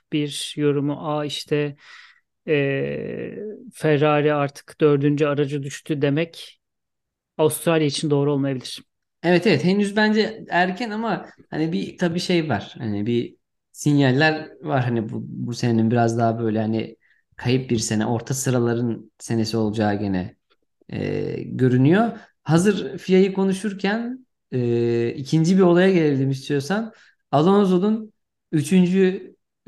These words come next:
Speaker 2: yüzüncü podyumu. Sonra bir anda dördüncülük, sonra tekrar bir üçüncülük geldi. Orada, e, yarış başında, e, yanlış kalkış yaptı. Geçen yarışta Ocon yaptı dedi yanlış hatırlamıyorsam.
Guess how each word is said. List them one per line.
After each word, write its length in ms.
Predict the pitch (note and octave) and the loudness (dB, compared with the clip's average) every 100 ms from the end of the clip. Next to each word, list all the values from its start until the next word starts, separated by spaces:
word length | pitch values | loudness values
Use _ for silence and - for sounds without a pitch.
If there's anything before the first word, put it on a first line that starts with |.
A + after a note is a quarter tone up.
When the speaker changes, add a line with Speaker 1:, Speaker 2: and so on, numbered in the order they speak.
| C3+ C3+ | 0 2
Speaker 2:
yüzüncü 440 | D3+ C3+ C3+ C#3+ C#3+ | 0 0 0 -2 -2
podyumu. 640 | C#3 A#2 A#2+ D3+ A#3 - _ | -4 -2 -4 -4 -6 -10 _
Sonra 320 | - D#3+ E3+ | -2 2 4
bir 80 | G#3 | 6
anda 240 | G3 F#3+ | 6 8
dördüncülük, 520 | F3+ F#3 F3+ F3+ G3+ G#3+ | 8 8 8 6 4 2
sonra 140 | G3 | 0
tekrar 400 | G3+ F#3+ E3 C#3+ | 0 2 2 4
bir 260 | D3 - - _ - | 2 0 -10 _ -10
üçüncülük 480 | D3+ C#3+ D3 D#3+ | -4 -2 -2 -2
geldi. 440 | D3+ C3+ C3+ F#3 G3 | 2 2 2 0 0
Orada, 540 | E3 E3 E3 F#3+ G3 - _ _ _ | 0 0 2 -2 -4 -14 _ _ _
e, 60 | B2 B2 A#2+ A#2+ A#2+ A#2+ A#2+ - | -4 0 0 0 0 -2 -4 -4
yarış 320 | C3 C#3 - | -2 -2 -2
başında, 600 | D#3 D3 D3+ E3+ F3+ - - - | -4 -2 -2 -2 -2 -6 -16 -16
e, 40 | - - _ _ _ - | -14 -14 _ _ _ -6
yanlış 340 | C3+ C#3+ D3+ | 0 0 0
kalkış 340 | C#3+ A2 - A2 | -2 -6 -4 -6
yaptı. 220 | G#2 C3 | -4 -2
Geçen 440 | B2+ C#3+ D3 D3 - | -2 -2 -4 -6 -6
yarışta 380 | D3 D#3+ F3+ | -4 -4 -4
Ocon 240 | D#3+ C3+ C3+ | -4 0 2
yaptı 260 | A2+ - A2+ | 2 0 -4
dedi 80 | |
yanlış 200 | A#2+ A2+ | -4 -4
hatırlamıyorsam. 720 | A#2+ A#2 A#2 A#2 A#2+ - C4 | -6 -6 -6 -4 -6 -6 -8